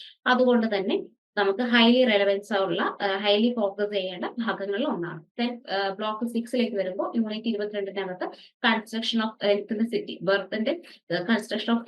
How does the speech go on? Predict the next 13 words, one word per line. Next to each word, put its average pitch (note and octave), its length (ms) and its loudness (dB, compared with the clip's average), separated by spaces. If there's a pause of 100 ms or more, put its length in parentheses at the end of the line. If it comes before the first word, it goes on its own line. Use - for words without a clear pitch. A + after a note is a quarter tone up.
ethnicity A#3 540 4
എന്ന് G3+ 140 0
പറയുന്ന F3+ 320 -2
ചോദ്യം F3+ 440 -2
അഞ്ച് A#3 260 4
തവണയാണ് F#3 540 -2
ആവർത്തിച്ചിട്ടുള്ളത്. E3+ 760 -6
അതുകൊണ്ട് G3 400 -4
മീഡിയം A3 400 2
റെലവൻസ് F#3 480 -6
ആയിട്ടുള്ള, F3+ 440 -4 (400)
ആ, F3+ 140 0
ഒരു F#3 280 2